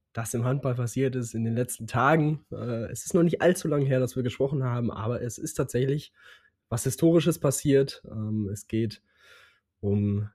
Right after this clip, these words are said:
den Meisterschaftskampf, unter anderem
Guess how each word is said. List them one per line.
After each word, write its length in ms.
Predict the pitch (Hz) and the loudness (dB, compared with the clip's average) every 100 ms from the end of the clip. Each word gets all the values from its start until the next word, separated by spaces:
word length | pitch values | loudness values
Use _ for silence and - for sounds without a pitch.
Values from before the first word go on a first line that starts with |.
| _ _ - | _ _ -8
den 100 | 92 | -2
Meisterschaftskampf, 1120 | 120 160 - 131 120 - - 113 110 - - _ _ _ | 2 2 2 0 0 -2 -2 0 -2 -4 -14 _ _ _
unter 280 | 156 139 110 | -2 0 -2
anderem 680 | 127 127 120 117 110 110 | 0 0 0 0 0 -4